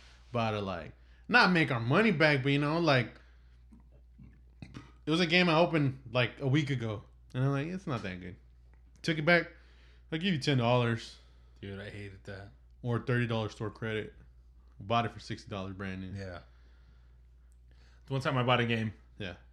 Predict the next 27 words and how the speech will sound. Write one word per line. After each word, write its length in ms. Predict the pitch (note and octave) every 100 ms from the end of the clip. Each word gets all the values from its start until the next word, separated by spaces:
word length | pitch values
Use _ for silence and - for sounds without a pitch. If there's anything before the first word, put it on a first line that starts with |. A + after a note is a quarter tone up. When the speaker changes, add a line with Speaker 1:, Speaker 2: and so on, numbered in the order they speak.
| - - - - - - -
Speaker 2:
it 80 | B2
was 240 | B2 A#2+
used, 320 | C3+ B2+ B2+ -
so 180 | B2 A#2
they 140 | A#2
got, 160 | A2+ A2+
like, 120 | G#2+
a 40 |
fourteen 380 | G#2+ A#2 G#2+ A#2+
day 100 | A2+
return 360 | G#2+ G2+ - G2+
policy. 340 | G2+ F#2+ -
This 160 | A#2+ D3
was 160 | F#3
me 140 | C#3 D#3
as 120 | C#3
a 60 | A2+
kid. 420 | - C3+ B2 G2
I 120 | A2
was, 140 | D3
like, 200 | B2 A2 -
fucking 280 | A#2+ A2+
ten 180 | G2 A#2+
years 180 | A2 G2+
old, 160 | G2+ -
dude. 100 | G#2+
Speaker 1:
Uh-huh. 100 | G2+